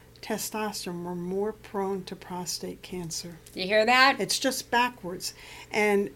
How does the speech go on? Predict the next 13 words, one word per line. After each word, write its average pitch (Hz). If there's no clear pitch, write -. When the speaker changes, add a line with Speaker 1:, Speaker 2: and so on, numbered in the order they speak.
Speaker 1:
so 214
we're 220
now 247
starting 233
to 202
use 277
the 196
testosterone, 180
even 190
if 170
you've 170
had, 214
uh, 175